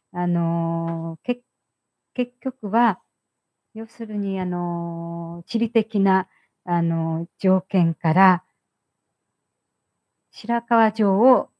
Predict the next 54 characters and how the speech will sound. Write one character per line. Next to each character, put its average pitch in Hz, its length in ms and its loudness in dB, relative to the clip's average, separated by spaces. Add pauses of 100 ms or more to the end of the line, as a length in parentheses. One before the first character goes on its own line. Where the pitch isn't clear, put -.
あ 185 140 -4
の、 165 540 -2 (760)
の 196 140 -2
争 233 280 2
奪 269 220 -4
戦 190 280 -2
と 180 220 -4
い 180 160 0
い 175 40 0
ま 175 140 0
す - 160 -14
か、 214 300 0 (320)
あ 170 80 0
の、 165 240 2
奪 196 220 4 (140)
還 311 240 2
戦 208 340 -2 (300)
に 220 120 -2
な 202 100 -2
っ 202 60 -6 (100)
て 180 60 -2
い 170 80 -4
く - 160 -10
ん 160 80 -4
で 156 100 -12
す - 140 -8
ね。 277 300 -2
会 196 180 -12
津 196 120 -12
藩 185 300 -12
が、 220 220 -2 (380)
あ 180 120 0
の 165 840 0
ー、 - 20 -12
さ-、 175 280 -8
負 185 200 0
け 202 140 -2
る 170 240 -6
と、 190 200 2 (280)
そ - 140 -2
の 233 160 2
後 202 160 -2
は 220 180 2
奪 175 300 -4
還 247 160 0
戦 269 200 -2
が 233 100 -2
繰 - 160 -10
り 208 120 -6
返 214 220 -6
さ 220 140 -6
れ 214 100 -2
ま 196 160 -4
し - 140 -16